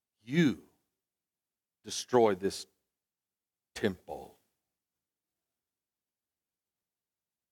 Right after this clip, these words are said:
and in three days, I will raise it up." They,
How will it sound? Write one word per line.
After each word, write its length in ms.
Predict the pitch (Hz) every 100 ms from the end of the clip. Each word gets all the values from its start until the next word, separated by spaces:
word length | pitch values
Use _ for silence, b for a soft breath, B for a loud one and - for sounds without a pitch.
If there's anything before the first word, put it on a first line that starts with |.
| _ _ _ 90
and 100 | 90
in 120 | 85
three 320 | - 131 117
days, 640 | 104 110 92 - - - - _ _ _ _ _ _ _ _ _ _
I 100 | 98
will 200 | 92 80 76
raise 300 | 101 95 -
it 100 | 85 -
up." 140 | - _ _ _ _ _ _ _ _ _ _ _ _ _ _ _ _ _ _ _ _ _ _ _ _ _ _ _ _ _ _ _ _ _ _
They, 520 | 123 131 127 110 90